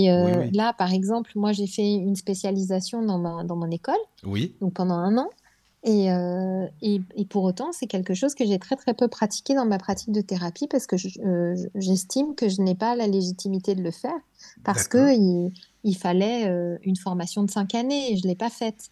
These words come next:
Speaker 2: Donc,
Speaker 1: Ah oui.
Speaker 2: euh, j'ai fait pendant un an pour faire une spécialisation, mais je suis pas experte. Par contre, je peux faire, au lieu de faire des exercices qui pourraient durer trente minutes, l'exercice,
Speaker 1: Oui.
Speaker 2: moi, je dépasse jamais sept minutes d'exercice parce que sept minutes d'exercice, quand on a fait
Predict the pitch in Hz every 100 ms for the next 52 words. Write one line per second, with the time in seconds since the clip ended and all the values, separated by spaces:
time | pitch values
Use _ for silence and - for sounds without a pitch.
0 | _ - _ 196 185 185 185 185 175 170
1 | 165 165 165 - _ 185 196 190 196 185
2 | 196 190 185 220 220 226 214 196 - 196
3 | 190 185 - 190 190 180 180 185 - 220
4 | 226 226 _ - - - 202 208 220 214
5 | 190 185 - - 220 214 - 262 - -
6 | - - 175 - 262 - - - 180 -
7 | 226 240 - _ _ - 208 190 185 190
8 | 190 185 175 180 180 214 - - - -
9 | 185 190 175 180 180 - 196 190 190 208
10 | 208 180 165 165 - 262 - _ - 107
11 | 196 190 190 180 185 180 190 226 - 233
12 | 220 202 196 190 185 165 165 254 277 190
13 | 185 208 202 185 180 175 170 165 160 156
14 | 247 262 - 214 185 190 180 180 190 190